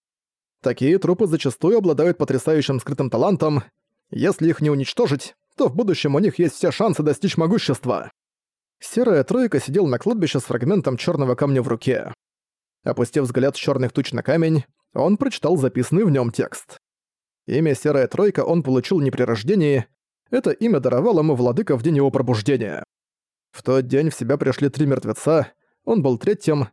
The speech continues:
поэтому в его имени и было это число. Что до второй части имени, оно отражало в себе мечту владыки когда-нибудь стать серым мертвецом.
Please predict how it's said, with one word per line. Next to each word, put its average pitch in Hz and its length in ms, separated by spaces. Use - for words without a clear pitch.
поэтому 165 360
в 123 60
его 135 220
имени 165 360
и 127 60
было 151 220
это 127 140
число. 120 540
Что - 200
до 135 100
второй 131 300
части - 300
имени, 160 480
оно 240 260
отражало 143 460
в - 40
себе 170 220
мечту 180 320
владыки 151 400
когда-нибудь 139 460
стать - 240
серым 147 240
мертвецом. 120 640